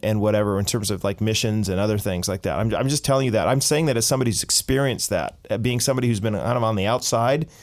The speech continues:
and had significant questions. And then when I went on the inside and heard the debates that are being had, I'm like, "Oh, that's a good point. Oh, that's a good point. Oh dear, I didn't know that about so-and-so and why it is that he's not supported at that level and this other person is."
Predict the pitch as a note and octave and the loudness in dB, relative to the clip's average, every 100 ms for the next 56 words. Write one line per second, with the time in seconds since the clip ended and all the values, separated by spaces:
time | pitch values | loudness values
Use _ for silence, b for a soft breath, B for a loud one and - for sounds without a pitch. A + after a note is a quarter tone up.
0 | B B - A2+ G2+ - A2 C3 B2 G#2+ | B B -2 -2 0 0 0 0 0 -4
1 | - B2 B2 C3+ C3 - B B - A#2+ | 0 0 0 -2 -2 -4 B B -2 0
2 | B2 B2 A2 G#2+ B2+ B2+ G2 A2+ G2+ C#3 | 2 0 0 0 0 0 0 0 2 0
3 | C#3 C3+ A#2 G#2+ B B B B G#2+ G2 | 2 2 2 0 B B B B -2 2
4 | C#3+ D3 C3+ B2 A#2 A#2 A2 - A#2+ A2 | 2 2 2 2 2 0 0 -2 0 0
5 | G#2+ G#2+ G#2+ B2 C#3 B2 A2 G2+ G#2 A#2+ | 0 0 2 2 2 0 0 0 0 0
6 | A2+ G2+ - A2 A2 - B2 G#2 - G#2+ | 2 0 -2 -2 -4 -2 -2 -2 0 0
7 | A#2 A2 G#2+ G#2 G2+ - B2 G#2+ F2 G2+ | 2 0 -2 -4 -4 0 0 0 -2 -2
8 | A#2 A#2+ A#2+ G2+ A#2 A2 G#2 B2+ C3 F#2+ | 0 0 2 2 0 0 2 2 2 0
9 | G2 F2+ - G#2+ G2+ - G#2 G2+ F#2+ G#2 | 0 -2 -2 -2 -2 -2 0 0 0 0
10 | G#2 G2+ G2 G2 A2 G#2 G#2+ F2+ G2 - | 0 -2 -2 -4 -4 -4 -4 -4 -8 -4
11 | A2 G#2 F#2 F2+ G#2 G2 G2 G#2+ G2 F#2 | -4 -4 -6 -6 -4 -4 -2 -2 0 -2
12 | F#2+ A2 G#2+ G2+ G2+ - G2+ F#2+ E2+ | -2 -2 -2 -4 -6 -4 -4 -2 -4